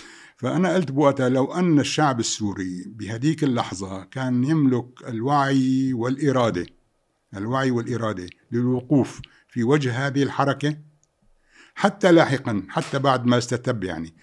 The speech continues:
لو كان في مقاومة جدية لهذا النهج الدكتاتوري، لم-، لما آلت الأمور إلى، في سوريا إلى ما آلت إليه الآن يعني.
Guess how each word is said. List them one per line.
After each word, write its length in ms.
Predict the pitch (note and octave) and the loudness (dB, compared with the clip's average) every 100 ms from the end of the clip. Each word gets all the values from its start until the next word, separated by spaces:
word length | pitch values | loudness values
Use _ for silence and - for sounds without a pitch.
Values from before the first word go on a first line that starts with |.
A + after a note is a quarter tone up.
| _ A2+ | _ -8
لو 120 | G#2+ | -4
كان 220 | D3 C#3+ | 0 0
في 140 | C#3+ | 4
مقاومة 600 | C3 C3 C#3+ C#3+ C3+ B2+ | 4 4 4 4 6 4
جدية 680 | A2 G#2+ G2+ A#2+ G#2 F#2+ - _ - _ - | 4 -2 -2 0 0 0 -4 _ -20 _ -8
لهذا 300 | G#2 C#3+ C3+ | -2 0 4
النهج 320 | C3+ B2+ B2+ | 2 2 -2
الدكتاتوري، 800 | A#2 A2+ - B2 C#3 C3+ D#3 D#3 - _ A#2+ | -6 -8 -8 -4 0 0 -2 -6 -18 _ -2
لم-، 560 | B2+ D3 F3 E3 D3+ | 0 2 2 2 0
لما 480 | D3 E3+ D#3+ D#3+ D3 | -4 0 0 0 0
آلت 220 | D3 C3 | -2 -2
الأمور 380 | C3 B2+ C#3 C#3 | -4 0 0 0
إلى، 760 | C#3+ B2 C3+ C3 B2 A#2 A#2 A2+ | -2 -2 0 -2 -4 -8 -10 -12
في 220 | - B2+ | -4 -2
سوريا 360 | A2+ C3+ C3+ C3 | 0 -2 0 -2
إلى 240 | A2+ G#2 | -2 -2
ما 260 | G#2 G#2+ A#2 | -2 -2 -2
آلت 240 | G#2 - | -4 -4
إليه 260 | G#2+ F#2 F2 | -8 -6 -6
الآن 380 | - F#2 D#2 D#2 | -8 -14 -14 -16
يعني. 280 | D#2 - | -18 -20